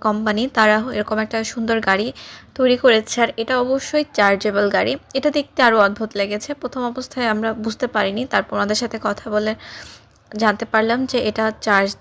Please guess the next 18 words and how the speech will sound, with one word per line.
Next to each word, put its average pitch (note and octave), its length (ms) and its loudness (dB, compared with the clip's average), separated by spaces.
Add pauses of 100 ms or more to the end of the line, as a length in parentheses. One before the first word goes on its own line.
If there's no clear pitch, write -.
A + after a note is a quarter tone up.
(140)
দিয়ে A3+ 240 0
হচ্ছে A3+ 300 -4
গাড়িটা G#3 340 2
চলে। G#3+ 400 0 (580)
আর F#3+ 260 4 (100)
এই B3+ 200 0
গাড়িটার C4+ 340 4
প্রাইস G#3+ 420 0 (100)
পড়বে A3+ 280 -2
মোটামুটি G#3+ 680 -4 (1120)
পঞ্চাশ B3+ 440 4
লাখ, D4 200 4
কিন্তু C4 240 -4
মেলা G#3+ 280 2
উপলক্ষে A#3 520 -2
ওনারা G#3 400 -2
এক G#3 200 -6
লাখ G#3+ 140 -2